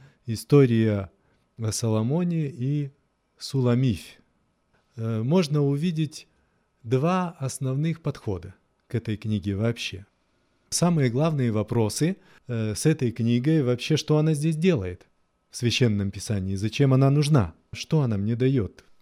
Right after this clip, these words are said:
Если Библия — это книга о Боге, мы говорим, да? В Библии Бог оставил для нас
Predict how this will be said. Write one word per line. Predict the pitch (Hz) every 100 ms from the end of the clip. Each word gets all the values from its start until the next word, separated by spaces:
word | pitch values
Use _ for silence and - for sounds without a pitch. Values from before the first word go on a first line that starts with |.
| _ _ -
Если | 113 147 - 139 131 117
Библия — | 131 170 120 117 120
это | 135 139
книга | 135 139 151 139
о | 135
Боге, | 101 95 92
мы | 90
говорим, | 92 95 92 90 87
да? | 120 160 _ _ _ _
В | 117 120
Библии | 170 156 139 127
Бог | 117 151 156
оставил | 120 - 156 139 123 113
для | 104 120 123
нас | 143 170 165 -